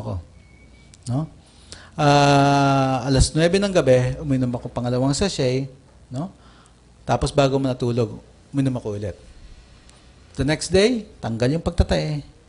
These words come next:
tanggal yung lagnat, no? Wala yung sakit ng tiyan. Nakapag-clinic pa ako. Okay ba yun?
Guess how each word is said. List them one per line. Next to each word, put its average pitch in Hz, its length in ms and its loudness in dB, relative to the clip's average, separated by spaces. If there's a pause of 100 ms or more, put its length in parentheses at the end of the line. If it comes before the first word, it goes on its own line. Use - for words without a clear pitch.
(440)
tanggal 131 380 2
yung 147 100 0
lagnat, 135 400 -2 (640)
no? 127 140 -6 (160)
Wala 127 260 2
yung 117 80 -2
sakit - 300 -8
ng 107 100 -6
tiyan. 101 160 -6
Nakapag-clinic 127 640 -2
pa 90 160 -2
ako. 87 160 -12 (880)
Okay 120 160 0
ba 123 80 2
yun? 165 400 0